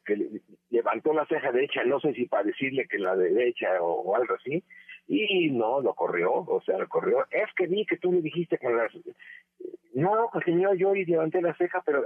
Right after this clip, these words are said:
"Calma, calma". Vos, no, no, no, e-, e-, era, era, era horrible, era horrible verlo enojado.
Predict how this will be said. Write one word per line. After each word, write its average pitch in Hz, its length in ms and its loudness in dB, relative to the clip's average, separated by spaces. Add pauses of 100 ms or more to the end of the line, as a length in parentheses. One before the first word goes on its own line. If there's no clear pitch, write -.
(160)
"Calma, 202 500 0
calma". 208 580 0
Vos, 175 200 0
no, 175 160 2
no, 143 340 2
no, 135 220 2
e-, 143 120 2
e-, 151 320 2
era, 139 200 2
era, 127 260 0
era 120 240 0
horrible, 180 520 -2 (100)
era 110 140 0
horrible 107 320 -4
verlo 98 220 -2
enojado. - 460 -4